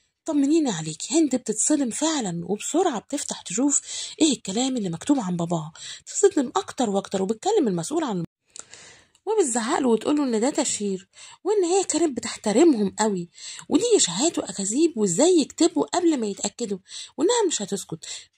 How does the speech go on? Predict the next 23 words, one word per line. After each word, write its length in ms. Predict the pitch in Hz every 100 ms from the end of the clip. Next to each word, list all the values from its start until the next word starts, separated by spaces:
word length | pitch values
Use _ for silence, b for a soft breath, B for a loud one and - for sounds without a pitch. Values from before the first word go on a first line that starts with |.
| _ _ _ _ _ _ _ _ -
لأن 280 | 240 330
كل 360 | 311 381 392 339
ده 120 | 277
كلام 340 | 320 220 277 311
قذر 320 | - 302 262
وإشاعات 460 | 214 196 208 302
ملهاش 360 | 254 208 302 - -
أي 280 | 339 320 269
أساس 280 | - 254 -
من 40 |
الصح، 380 | 196 - 190 - B B B B
وبتحلف 580 | 370 - 480 - 202 -
برحمة 320 | 226 285 269 262
مامتها 340 | 247 294 285
إنها 340 | 208 196 269 220
هتقعده 640 | - 180 165 165 208 285
في 60 | 320
بيتهم. 420 | 208 175 - 151 - _ _ B B B B
هند 220 | 349 392
بقى 320 | 285 339 349 349
بتقوم 380 | 170 - 208 220
تفتح 400 | 180 208 - -
التلاجة، 640 | - 156 151 202 247 285